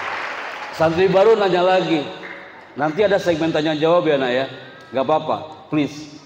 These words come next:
Antum tanya, kita jawab di sini. Tapi tidak ada lagi pertanyaan tentang ini.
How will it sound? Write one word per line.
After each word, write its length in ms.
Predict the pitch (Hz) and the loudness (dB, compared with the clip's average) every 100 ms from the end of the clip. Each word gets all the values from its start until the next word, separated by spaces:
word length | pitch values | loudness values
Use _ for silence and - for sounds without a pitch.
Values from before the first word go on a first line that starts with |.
| - - | -20 -12
Antum 400 | 131 131 165 156 | -6 -2 -2 -2
tanya, 320 | 151 160 175 - | -2 0 -2 -4
kita 240 | 135 127 | -6 -4
jawab 320 | 113 123 110 98 | -2 0 -2 -4
di 80 | |
sini. 320 | 104 107 101 98 - - | -12 -12 -14 -18 -20 -6
Tapi 320 | 131 135 185 | -4 -2 -2
tidak 240 | 165 135 127 | 0 0 0
ada 80 | |
lagi 240 | 139 156 160 | 0 0 -2
pertanyaan 560 | 139 135 135 143 123 | -2 -4 -2 -4 -4
tentang 160 | 117 117 | -6 -6
ini. 320 | 113 101 95 | -6 -10 -12